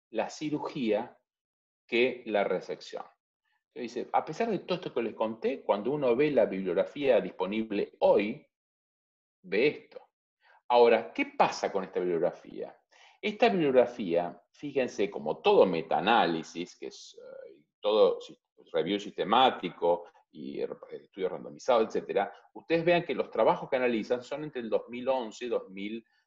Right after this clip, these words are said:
eh, dos mil cinco, eh, que a su vez son series que empezaron antes del dos mil o alrededor del dos mil. Entonces, cuando en este momento de tanto avance tecnológico,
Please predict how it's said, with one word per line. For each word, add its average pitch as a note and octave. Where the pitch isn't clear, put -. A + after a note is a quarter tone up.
eh, D#2+
dos -
mil G2
cinco, -
eh, F#2+
que B2
a G2+
su A2+
vez C3+
son A#2
series B2+
que A2+
empezaron G#2
antes G2+
del F2
dos E2+
mil C3
o F2+
alrededor E2
del F2
dos F#2
mil. D#3
Entonces, A2+
cuando A#2
en A#2
este C#3+
momento A#2
de F2
tanto E3
avance A#2
tecnológico, G2+